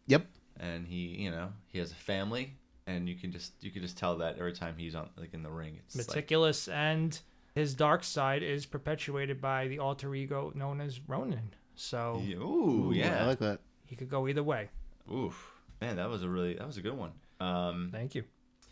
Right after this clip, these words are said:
Speaker 2: Iron Man. So this one, we had a little trouble with this, with this one. Iron Man. Hmm. I think we, uh, I think we decided on Seth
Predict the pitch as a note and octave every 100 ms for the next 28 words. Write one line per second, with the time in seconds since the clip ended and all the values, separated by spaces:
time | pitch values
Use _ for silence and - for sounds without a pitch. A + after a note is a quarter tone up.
0 | - - G2+ C3 G#2 D#2+ - - - -
1 | - G#2 F3 A3+ F#3 F#3 G#3+ G3 C#3+ E3+
2 | E3 A#2 F2+ - F2+ - - - F2+ F#2+
3 | F2 F2+ E2 D#2+ G#2+ C3 C3 A#2+ A#2 A2+
4 | G#2+ G#2+ A2 - - - - - - -
5 | - - - G#2+ F#2 F2 E2+ E2 - -
6 | - - - - - - G2 D3+ F3+ D#3+
7 | C#3+ C3 A#2+ A2+ A2 A2 D3+ F3 E3 D#3
8 | A#2+ - A2 F#2+ F#2+ F2 E2 F2+ F2 F2+
9 | - - A2+ A2+ -